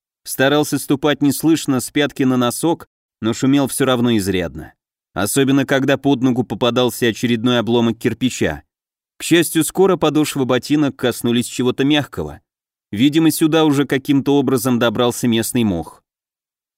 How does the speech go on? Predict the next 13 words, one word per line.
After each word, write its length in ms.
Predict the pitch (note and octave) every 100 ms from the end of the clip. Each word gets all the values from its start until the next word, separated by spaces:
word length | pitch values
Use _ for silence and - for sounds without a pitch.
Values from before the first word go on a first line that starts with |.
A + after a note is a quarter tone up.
| -
Значит, 480 | D#2 G2+ C#3+ - E3
выход 340 | F3 F3+ -
неподалёку. 720 | F#3 F3 E3+ F#3+ F#3 - C#2+ - _ _
Даже 320 | F2+ A2 A2+ A#2+
самой 340 | D3 D3 D3
живучей 460 | A#2+ C#3 D#3 - C3
и 40 |
настырной 540 | C3 B2+ - E3 D3
зелени 440 | A#2+ B2+ C#3+ C3 A#2+
нужно 320 | A#2 G#2 A#2
хоть 220 | - A#2
немного 400 | A#2+ A2+ G#2+ G2
света. 500 | - G2+ D#2+ D#2 B1